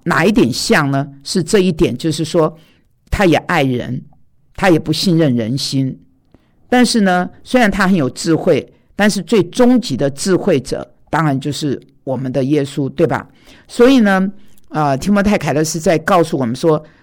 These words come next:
如果你知道日常生活每一个经验，你都能够学习到功课的话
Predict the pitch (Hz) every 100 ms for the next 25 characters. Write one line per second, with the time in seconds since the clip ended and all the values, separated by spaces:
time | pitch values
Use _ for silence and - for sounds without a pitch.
0 | - 208 254 240 127 107 - 160 165 123
1 | 120 - _ 247 262 180 135 - 180 143
2 | 139 135 127 113 190 214 - 233 220 220
3 | 151 - - - 151 151 214 185 196 -
4 | 160 147 160 143 139 180 127 - _ -
5 | - - _ _ - 202 208 202 190 139
6 | 117 165 113